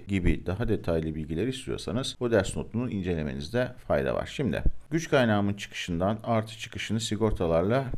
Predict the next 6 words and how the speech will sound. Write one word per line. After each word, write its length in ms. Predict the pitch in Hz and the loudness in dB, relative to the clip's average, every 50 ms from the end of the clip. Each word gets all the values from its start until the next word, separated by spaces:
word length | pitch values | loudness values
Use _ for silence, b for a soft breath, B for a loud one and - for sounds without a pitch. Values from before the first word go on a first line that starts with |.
| - | -4
P 120 | - - 110 | -2 0 2
L 140 | 90 87 95 | 2 2 0
C'me 480 | - - 95 98 104 120 127 127 123 - - | 0 -2 0 2 2 2 0 -2 -6 -8 -4
giriş 280 | - 90 87 - - | -4 -4 -4 -4 -4
yapmışım. 500 | - - - - - 80 - - 123 113 | -6 -6 -6 -8 -10 -10 -8 -6 -4 -2
Burada 460 | 104 107 107 104 120 120 123 - - | -2 -2 0 2 2 4 2 2 -2